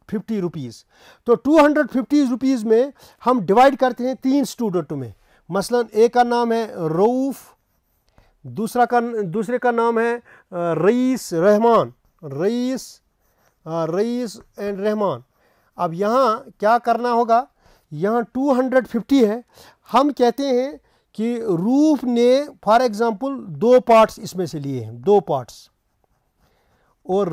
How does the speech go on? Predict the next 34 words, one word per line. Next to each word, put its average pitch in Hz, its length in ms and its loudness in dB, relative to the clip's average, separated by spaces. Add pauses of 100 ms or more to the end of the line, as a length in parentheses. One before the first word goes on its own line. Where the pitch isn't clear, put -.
रईस 269 420 0
ने 254 380 2 (120)
इसमें 254 440 2
लिए 247 420 2
हैं 233 460 0
थ्री 247 320 0
पार्ट्स। - 540 0 (1300)
अब 185 180 0
यहाँ 233 640 2 (320)
रहमान 262 500 4
ने 277 180 0
इसमें 262 280 -6
लिए 247 280 0
हैं 240 160 -2 (100)
फाइव 208 240 2
पार्ट्स, - 540 -10 (300)
फाइव 180 200 -6
पार्ट्स। 151 440 -16 (600)
अब 175 160 -6 (100)
यहाँ 254 340 2
रेशियो 285 320 4
क्या 269 160 4
बन 220 180 2
गया 190 140 2
इसका, 143 300 -6 (400)
रेशियो 247 360 0
आया 269 320 6
इसमें 247 360 -4
टू 277 240 -2
हंड्रेड 277 240 2
फिफ्टी 262 360 -4
है 247 240 0
रुपीज 214 360 -6
टोटल, 233 300 -2